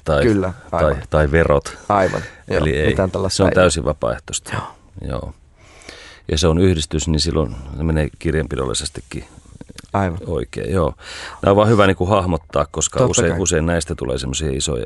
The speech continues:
Speaker 1: isoja kysymyksiä. No millainen teidän tota päätöksenteon rakenne on teidän,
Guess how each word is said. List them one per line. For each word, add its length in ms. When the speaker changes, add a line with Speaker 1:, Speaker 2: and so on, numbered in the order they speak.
Speaker 1:
isoja 400
kysymyksiä. 720
No 80
millainen 360
teidän 220
tota 240
päätöksenteon 680
rakenne 420
on 120
teidän, 300